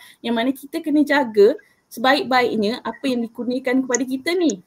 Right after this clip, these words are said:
Okey, so macam mana nak jaga? Dengan melakukan aktiviti fizikal supaya kita terhindar daripada penyakit-penyakit yang berbahaya. Okey, kalau, um, nak kata orang sihat pun kena covid, itu tak boleh di-, dijadikan isu. Memang sesiapa saja boleh kena, uh, covid.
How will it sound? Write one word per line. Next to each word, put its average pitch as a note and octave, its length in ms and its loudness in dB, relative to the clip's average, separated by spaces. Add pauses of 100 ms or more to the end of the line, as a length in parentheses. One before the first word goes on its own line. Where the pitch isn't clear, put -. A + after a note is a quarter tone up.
(140)
Okey, F#4 160 -2
so C#4+ 160 -6
macam E4+ 320 -2
mana D4 240 0
nak - 80 -6
jaga? G3 320 -4
Dengan D#4 320 -2
melakukan A#3 640 -4
aktiviti B3+ 400 -12
fizikal C#4+ 400 -4
supaya C4 320 -6
kita A3+ 320 -12
terhindar G3 480 -4
daripada G3 360 -4
penyakit-penyakit G#3 800 -8
yang A#3 100 -6
berbahaya. C4+ 480 -2 (320)
Okey, C#4 320 -4
kalau, F4+ 480 0
um, D#4 560 0 (540)
nak C#4 160 2
kata E4 720 -2
orang C#4 240 2
sihat C#4 320 -4
pun C#4 160 -2
kena C4+ 160 2
covid, C#4 480 -2
itu C#4+ 240 -2
tak - 160 -6
boleh D#4+ 160 -2
di-, D4 240 -6
dijadikan E4 560 -2
isu. E4 400 0
Memang E4 320 0
sesiapa E4+ 560 -2
saja E4+ 240 0
boleh B3+ 240 -2
kena, A#3+ 240 -2 (160)
uh, A#3 240 2
covid. A3 400 0